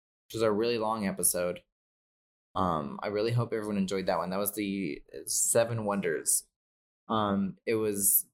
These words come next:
the worst week for us, I think. We were tested day in and day out by the, the powers that be. Um, and somehow we still got that episode out to you. It was late,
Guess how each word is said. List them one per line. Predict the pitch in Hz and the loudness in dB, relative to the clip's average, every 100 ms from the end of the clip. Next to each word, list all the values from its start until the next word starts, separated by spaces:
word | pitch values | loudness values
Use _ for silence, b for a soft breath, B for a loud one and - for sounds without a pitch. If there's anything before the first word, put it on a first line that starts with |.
| _ - | _ 0
the | 117 | 2
worst | 107 117 123 - | 4 4 2 0
week | 107 101 - | 0 -2 -2
for | 107 104 | -2 0
us, | 104 107 | 0 -2
I | 107 | -2
think. | 117 127 - - _ _ 123 | -2 -2 -6 -14 _ _ -2
We | 117 | 2
were | 107 98 - _ - | 4 2 -4 _ -4
tested | - 117 - 117 104 92 - _ _ _ _ _ - | 0 2 2 2 2 -2 -8 _ _ _ _ _ 0
day | 107 107 | 2 2
in | |
and | 104 101 | 0 0
day | 104 98 | 0 2
out | 98 104 - _ - | 2 0 -2 _ -4
by | 107 98 95 - _ _ - | 0 0 -2 -8 _ _ -16
the, | 101 107 98 - | -4 -2 -2 -4
the | 107 | -4
powers | - 117 107 101 | -2 0 0 0
that | 101 90 98 | 0 -2 -2
be. | 104 131 - _ _ _ _ _ _ _ _ - | -2 -4 -8 _ _ _ _ _ _ _ _ 0
Um, | 107 107 101 107 - | 2 2 0 -2 -2
and | 92 110 117 113 110 _ _ _ _ - | -2 0 -2 -4 -6 _ _ _ _ 0
somehow | - 151 165 160 | 2 4 2 0
we | 156 | -2
still | - 147 | 0 0
got | 135 139 | 0 -2
that | 139 | -2
episode | 131 147 143 123 | -2 -2 -2 0
out | 139 | -2
to | - | -2
you. | 101 92 | -2 0
It | - 104 | -2 -2
was | 113 110 | 0 0
late, | 110 135 117 | 2 2 0